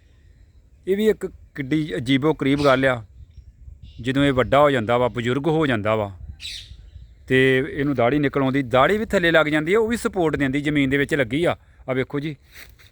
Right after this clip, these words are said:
ਜ਼ਮੀਨ ਦੇ ਵਿੱਚ ਲੱਗੀ ਆ, ਤੇ ਉਹ ਵੀ ਫੇਰ ਥੱਲਿਓਂ ਕੰਮ ਕਰਨ ਡਿਆ ਪੈਂਦੀ ਸਪੋਰਟਾਂ ਦਾ। ਆਹ ਵੇਖੋ, ਆਹ ਇੱਕ ਵੱਡਾ ਦਾੜੀ ਦਾ ਤਣਾ ਨਿਕਲ ਗਿਆ, ਜਿਸ ਤਰ੍ਹਾਂ ਫਿਰ ਇੱਕ ਸਪੋਰਟ ਬਣ ਗਈ ਆ। ਕੁਦਰਤ ਦੇ ਰੰਗ, ਆਹ ਵੇਖੋ ਜੀ, ਤੁਹਾਨੂੰ ਪੂਰਾ ਵਿਖਾਉਂਦੇ ਆ।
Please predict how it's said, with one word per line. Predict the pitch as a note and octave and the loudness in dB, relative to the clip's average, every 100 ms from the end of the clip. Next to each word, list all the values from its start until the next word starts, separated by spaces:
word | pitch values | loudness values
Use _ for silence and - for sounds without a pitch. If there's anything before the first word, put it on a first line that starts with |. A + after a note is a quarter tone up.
| _ _ - | _ _ -20
ਜ਼ਮੀਨ | A2 C#3+ C#3+ C3+ | -2 2 2 2
ਦੇ | C#3+ | 0
ਵਿੱਚ | C#3+ D#3 | -2 -2
ਲੱਗੀ | C3 A#2+ D#3 | -4 -2 -2
ਆ, | D#3 | -2
ਤੇ | G3+ | -2
ਉਹ | |
ਵੀ | G3 A#3 - - | -4 -6 -12 -12
ਫੇਰ | - A#3 | -4 -2
ਥੱਲਿਓਂ | A#3 G#3 F#3+ | -2 -4 -2
ਕੰਮ | F3+ E3 | 0 0
ਕਰਨ | E3 E3 | 0 0
ਡਿਆ | D#3+ | 2
ਪੈਂਦੀ | D#3+ D#3+ D#3+ | 0 -4 -6
ਸਪੋਰਟਾਂ | C#3+ C#3+ A#2+ A#2+ | -6 -8 -4 -4
ਦਾ। | G#2+ - - - - C#3 | -4 -8 -16 -20 -12 -2
ਆਹ | D#3 | 0
ਵੇਖੋ, | D#3 D#3 G3 | 0 -4 -4
ਆਹ | F3+ F#3+ | 0 0
ਇੱਕ | G3 F#3 | -2 -6
ਵੱਡਾ | D3 C3+ D3+ D#3 - - - - - - B2 | -8 0 0 0 -6 -18 -18 -16 -16 -16 -2
ਦਾੜੀ | C3+ D3+ | 0 2
ਦਾ | E3+ D#3 | 0 0
ਤਣਾ | C#3+ | 0
ਨਿਕਲ | C#3+ C#3 D#3 | -2 -2 -4
ਗਿਆ, | D#3 | -4
ਜਿਸ | D3+ C#3 | -4 -6
ਤਰ੍ਹਾਂ | D3+ D3 | -6 -6
ਫਿਰ | E3+ G3 G3+ - - - - | -6 -4 -6 -10 -16 -18 -16
ਇੱਕ | D3 | -8
ਸਪੋਰਟ | D#3 B2+ C#3 C3+ | -8 -4 0 0
ਬਣ | B2+ B2 | 2 0
ਗਈ | A2 B2+ | 0 -2
ਆ। | B2 G#2 - - - | -4 -4 -10 -12 -10
ਕੁਦਰਤ | - D3 C3 | -6 -6 -4
ਦੇ | C3+ D3+ | 0 2
ਰੰਗ, | C3 A2 | 2 0
ਆਹ | B2 A2+ - - _ _ _ _ _ _ - A#2+ | -4 -8 -16 -20 _ _ _ _ _ _ -10 -6
ਵੇਖੋ | A2+ - | -6 -8
ਜੀ, | A2 | -12
ਤੁਹਾਨੂੰ | A2+ A#2 G2+ - | -8 -8 -8 -10
ਪੂਰਾ | D3 D#3 C#3 | -2 0 0
ਵਿਖਾਉਂਦੇ | B2 - G#2+ A#2 | 0 -6 -6 -6
ਆ। | A#2+ | -8